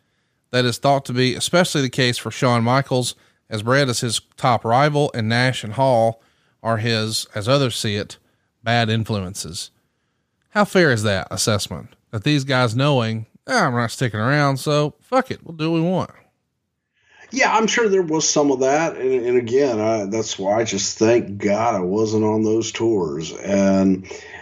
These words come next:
Speaker 2: Bret wasn't, you know, Bret wasn't coming back into the fold anyway, so, uh, to me, that's kind of a non-issue. And looking for Bret to come back when that, when he was finished with all of his other obligations, and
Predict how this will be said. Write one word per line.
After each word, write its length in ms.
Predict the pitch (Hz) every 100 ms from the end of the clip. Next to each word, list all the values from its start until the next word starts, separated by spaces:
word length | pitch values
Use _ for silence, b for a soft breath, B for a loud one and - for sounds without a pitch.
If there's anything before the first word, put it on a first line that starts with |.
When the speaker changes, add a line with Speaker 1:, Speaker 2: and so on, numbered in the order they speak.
| B _ _ -
Speaker 2:
Bret 380 | 117 131 185 -
wasn't, 480 | 151 147 147 139 117
you 80 | 123
know, 100 | 110
Bret 220 | 127 131
wasn't 260 | 143 127
coming 260 | 110 127 110
back 300 | 117 123 127
into 180 | 113 104
the 120 | 98
fold 380 | - 113 113 107
anyway, 640 | 135 160 98 78 107 135 _ _ _ _ _ _ -
so, 600 | - 110 110 107 104 98 _ -
uh, 140 | - 90 101
to 100 | 104
me, 160 | 117
that's 260 | 113 104 107
kind 180 | 107 95
of 60 |
a 60 | 90
non-issue. 680 | 98 98 98 127 - 73 78 - b b b b b b
And 500 | 92 104 104 104 104
looking 240 | 110 110 104
for 100 | 104
Bret 260 | 107 113
to 60 | -
come 220 | 113 107
back 260 | 107 143 165
when 120 | 120
that, 200 | 113 -
when 180 | 113 113
he 120 | 120
was 180 | 110 -
finished 360 | 120 123 120
with 100 | 113
all 220 | 110 117 113
of 60 |
his 100 | 104
other 200 | 110 117
obligations, 760 | 117 113 107 113 143 - 247 185
and 400 | 123 127 139